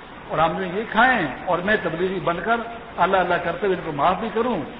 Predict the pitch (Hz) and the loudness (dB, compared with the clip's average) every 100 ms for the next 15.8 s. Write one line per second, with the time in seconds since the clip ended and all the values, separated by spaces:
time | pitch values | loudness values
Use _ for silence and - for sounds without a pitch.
0 | - 185 165 151 170 226 208 220 226 214 | -14 -10 -8 -6 -2 -2 -2 -2 0 0
1 | 175 151 233 202 190 180 196 220 196 190 | -2 0 2 2 -4 -4 -4 -4 -4 2
2 | 226 180 143 151 147 123 120 - - - | 2 2 0 0 -2 -4 -6 -10 -14 -16
3 | - - - 156 233 196 190 185 180 180 | -16 -14 -6 -2 0 2 6 6 6 2
4 | 175 233 240 240 330 262 254 - - - | 2 2 2 2 0 -2 -4 -12 -16 -16
5 | - - - - - - - - - - | -16 -16 -16 -16 -16 -18 -18 -18 -18 -18
6 | - - - - - - - - - - | -18 -16 -16 -18 -18 -18 -18 -18 -16 0
7 | 185 202 180 170 185 214 233 226 202 214 | 4 6 6 6 6 6 4 6 6 6
8 | 233 226 214 - - - - 180 170 233 | 2 0 -2 -8 -14 -16 -10 -4 -2 -2
9 | 269 - - - - 214 - 196 208 170 | -6 -12 -16 -18 -14 -12 -4 -2 2 2
10 | 175 - - - 202 165 185 185 - - | 2 -4 -12 -6 0 0 0 -4 -10 -16
11 | - - - - - 175 160 175 143 156 | -18 -18 -18 -18 -10 -2 0 0 -2 -2
12 | 180 226 220 226 220 202 202 165 185 175 | -2 -2 -2 -2 -2 -4 -4 2 2 4
13 | 175 147 135 - - - - - - - | 2 4 0 -2 -10 -12 -14 -16 -16 -18
14 | - - - - - - - - - - | -16 -16 -16 -18 -18 -18 -18 -16 -16 -16
15 | - - - - 196 147 180 | -16 -16 -16 -16 -12 2 2